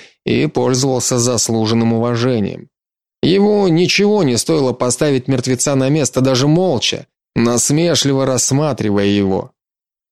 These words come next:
Карл Йохан, вне сомнения, выдающийся висельник. Недаром Дирк держал его в заместителях, но справиться, как идут дела, будет не лишним.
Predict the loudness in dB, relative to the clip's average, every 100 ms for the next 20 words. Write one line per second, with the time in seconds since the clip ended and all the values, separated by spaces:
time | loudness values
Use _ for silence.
0 | _ _ -2 0 0 2 0 0 0 0
1 | 0 0 0 0 0 0 0 0 0 0
2 | 0 0 0 2 2 2 0 -2 -2 0
3 | 2 2 2 0 0 -2 -10 _ _ _
4 | _ -2 0 2 2 2 2 2 0 0
5 | 0 0 0 0 0 0 0 0 0 0
6 | -2 -2 -2 -2 -2 0 0 0 0 -2
7 | -4 -2 0 2 0 0 0 -2 -2 -4
8 | -2 -2 0 0 0 0 0 0 0 0
9 | 0 0 2 2 0 0 0 0 -2 -4